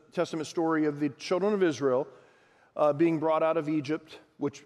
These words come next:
represented slavery, bondage. Actually, it was slavery, bondage,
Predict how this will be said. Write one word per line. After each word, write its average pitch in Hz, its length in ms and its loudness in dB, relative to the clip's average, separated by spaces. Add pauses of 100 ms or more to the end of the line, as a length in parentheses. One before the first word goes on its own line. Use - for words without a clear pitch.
represented 151 580 -2
slavery, 156 600 -2
bondage. 151 680 -2 (320)
Actually, 147 500 -2
it 131 120 -4
was 139 500 0
slavery, 127 320 -2
bondage, 131 400 -4